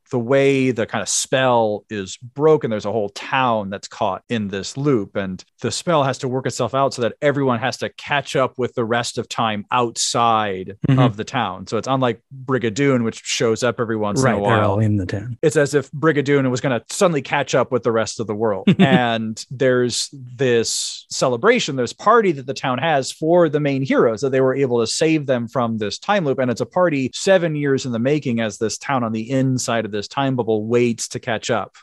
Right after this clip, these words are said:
Speaker 1: with the outside world. So there's this sense of kind of belonging to a place like Phil has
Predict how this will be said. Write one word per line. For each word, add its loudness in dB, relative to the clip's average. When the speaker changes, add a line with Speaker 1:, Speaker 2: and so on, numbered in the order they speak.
Speaker 1:
with -2
the 0
outside -2
world. 0
So 0
there's -2
this -2
sense -2
of 0
kind 2
of 0
belonging 4
to -2
a -2
place -2
like -4
Phil 0
has -6